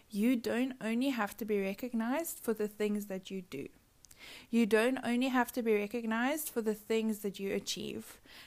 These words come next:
and for the things that you do well, okay? We like to give you recognition just simply because of who you are. <laughs>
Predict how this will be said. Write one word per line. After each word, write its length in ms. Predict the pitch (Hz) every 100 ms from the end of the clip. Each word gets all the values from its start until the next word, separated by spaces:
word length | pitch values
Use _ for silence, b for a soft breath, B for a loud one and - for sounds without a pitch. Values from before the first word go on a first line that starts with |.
| B
and 160 | 220
for 100 | 214
the 120 | 226 214
things 320 | 220 214 208
that 140 | 214
you 120 | 214
do 340 | 196 180 185 190 - _
well, 400 | 175 160 - - - - - -
okay? 360 | 196 202 202 247 B B B B
We 120 | 262
like 240 | 262 277 277
to 100 | 320
give 120 | 302
you 140 | 311
recognition 580 | 277 277 285 294 294 311
just 240 | 330 359
simply 360 | - 339 349 349
because 340 | 339 339 339
of 160 | 330 302 -
who 80 | 285
you 220 | 302 320
are. 520 | 302 208 - - 233 -
<laughs> 160 | 285 262